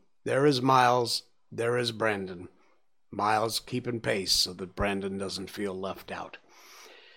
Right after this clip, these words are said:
On social media, people started talking about it.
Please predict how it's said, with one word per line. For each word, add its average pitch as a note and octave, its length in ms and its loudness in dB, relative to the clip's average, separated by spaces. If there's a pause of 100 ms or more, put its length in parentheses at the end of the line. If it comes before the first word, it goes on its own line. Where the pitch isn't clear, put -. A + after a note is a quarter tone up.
(280)
On B2+ 180 -2
social F3 380 8
media, F#3 320 12
people E3 260 8
started D#3+ 320 8
talking D#3 380 8
about D3+ 260 10
it. F3+ 160 2